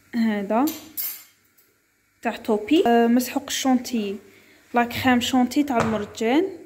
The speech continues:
زوج جلان، موات كوكو. نجي دروك نوريكم هنا واش كاين. عندنا دهان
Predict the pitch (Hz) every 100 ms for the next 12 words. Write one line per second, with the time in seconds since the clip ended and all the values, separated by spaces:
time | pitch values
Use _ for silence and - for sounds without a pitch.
0 | - _ - 214 226 262 311 - - -
1 | - 220 233 285 - - - - 262 302
2 | 311 - 262 262 202 202 - _ - -
3 | - 277 277 277 262 302 - 269 262 262
4 | 247 233 247 269 254 247 - 233 220 285
5 | 302 - 233 254 247 240 233 - 214 247
6 | 240 233